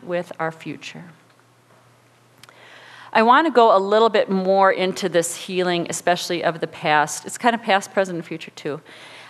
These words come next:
Um, and share a story from Scripture. Um, we, Danny and I were blessed in two thousand six to go to Israel.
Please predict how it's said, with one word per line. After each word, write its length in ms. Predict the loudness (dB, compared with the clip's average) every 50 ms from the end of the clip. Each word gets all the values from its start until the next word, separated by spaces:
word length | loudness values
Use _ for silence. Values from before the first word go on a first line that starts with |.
| 0
Um, 260 | 2 4 4 4 4 0
and 120 | -2 -4 -2
share 300 | 0 2 4 4 4 4
a 60 | 2
story 540 | -2 -4 -4 -2 2 2 4 4 2 0 -2 -6 -12 -16 -18 _
from 240 | -10 -6 -4 -4 -4
Scripture. 680 | -4 -2 0 0 0 0 0 0 2 0 0 -4 -12 -20 -20 -20 -20 -20 -20 -20 -20 _ _ 2
Um, 340 | 4 4 4 4 0 -4 -8 -12 -16 -14 -12
we, 580 | -8 -6 -4 -2 0 0 0 0 0 -2 -6 -12 -20 _ _ _ _ -6
Danny 220 | -2 0 0 0 2
and 100 | 2 2
I 60 | 2
were 100 | 2 2
blessed 440 | 2 4 4 6 4 4 0 -4 -4
in 120 | -4 -4
two 180 | -4 -6 -4 0
thousand 320 | 2 2 2 2 0 -6
six 400 | -6 -6 -8 -8 -6 -6 -8 -8
to 100 | -10 -10
go 280 | -2 2 4 4 4 2
to 460 | 0 -4 -8 -6 -4 -2 -2 -4 -2 -2
Israel. 460 | -2 -2 0 0 -2 -2 -2 -2 -4